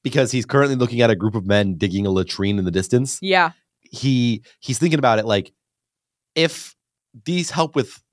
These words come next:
Speaker 1: like, imagine there's a suit that helps with digging, 'cause it would make it, like, if it makes you stronger and smarter, there's, why is there not a better pickaxe? Why is there only better killing weapons?
Speaker 2: Yes. Yep.
Speaker 1: And Adolin's only guess, um, Aelin's only guess is, uh,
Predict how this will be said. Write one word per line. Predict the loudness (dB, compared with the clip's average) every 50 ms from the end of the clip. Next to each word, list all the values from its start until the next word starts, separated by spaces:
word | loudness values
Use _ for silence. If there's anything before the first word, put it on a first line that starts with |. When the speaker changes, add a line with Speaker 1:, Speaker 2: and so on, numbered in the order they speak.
| _ -2
Speaker 1:
like, | 0 2 2
imagine | 4 2 2 0 -2 -6
there's | -2 0
a | 0 0
suit | 0 -2 -2 -4 -2 0
that | -2 0
helps | 2 0 -2 -2 -2 -8
with | -8 -4 0
digging, | 0 0 0 0 -4 -4 -8 -14 _ -20 -20 -20 _ _ _
'cause | 0 2 2 2 0 -2
it | -2 -2
would | -2 -2 0
make | 0 0 0 2
it, | 0 -2 -2 _ _ _ _ _ -2
like, | -2 -2 -2 _ _ _ _
if | -4 0
it |
makes | 2 2 0 0
you | 0 -6
stronger | -6 0 2 2 2 2 2 0 0
and | 0 -2
smarter, | -4 0 0 2 2 2 0 -2 -4 _ _
there's, | -2 -2 -2 -2
why | -2 0 2 4 4
is | 2 2
there | 0 0 2
not | 4 4 4 2 0 _ _ _ _ _ -2
a | -2
better | -2 0 0 2 2 2 0
pickaxe? | 0 -2 -4 0 2 0 0 0 -4 -2 2
Why | 2 2
is | 4
there | 2 0
only | 0 2 0 0
better | 2 2 2 2 2 0
killing | 0 -4 -2 -2 -2 -2
weapons? | -4 -6 -6 -2 0
Speaker 2:
Yes. | 2 2 0 -2 -8 -20 -20 -20 -20 _
Yep. | -6 -2 0 0
Speaker 1:
And | 0 0 0
Adolin's | -2 0 2 2 2 2 0
only | -2 -2 0 -2 0
guess, | 0 2 2 2 2 -2 -6 -10 _
um, | 0 2 2 2 0 -2 -6 -10 -16 _ _ _ _ _ _ _ _ _ _ _ _ _ _ _ _ _ _ _
Aelin's | 2 4 4 4 4 2 -4 -10 -10 _
only | -2 0 2 2
guess | 4 4 6 6 6 4 0 -6
is, | -2 2 4 4 4 2 0 -2 -4 -2
uh, | 0 0 0 0 -2 -4